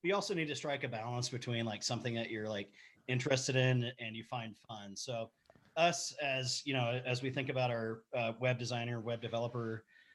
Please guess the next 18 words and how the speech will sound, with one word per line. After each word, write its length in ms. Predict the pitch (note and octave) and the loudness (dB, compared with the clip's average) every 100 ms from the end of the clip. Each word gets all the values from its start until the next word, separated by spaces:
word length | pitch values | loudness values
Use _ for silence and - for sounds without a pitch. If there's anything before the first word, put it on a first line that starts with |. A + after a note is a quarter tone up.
| _ | _
uh, 240 | A2+ G#2+ G#2 | -2 0 -2
journey, 640 | G#2+ C#3+ D#3 C#3 B2 A#2+ B2+ | 2 6 6 6 2 -4 -6
we 80 | B2 | -8
started 360 | - B2+ A#2+ | -6 -6 -4
off, 260 | A2+ A2+ A2+ C3 | -6 -6 -8 -8
you 80 | |
know, 300 | A2+ G#2+ G#2+ _ _ - | -8 -8 -12 _ _ -10
towards 240 | C#3 C3 | -6 -6
the 60 | B2 | -6
bottom 440 | A2 G2+ G2+ A2 | -6 -4 -2 -2
and, 220 | A2 G#2 A2+ | -2 -4 -2
and 160 | A#2 A#2 | -2 2
learning, 480 | D#3 C#3+ A2 G#2 A2 | 4 4 0 -6 -10
and 100 | A#2+ | -10
it's 140 | A#2+ | -4
taken 280 | G3+ F#3 E3 | -2 0 -2
us 300 | C3 - - _ _ | -4 -6 -8 _ _
all, 300 | C3 A#2 A2+ | -6 -6 -8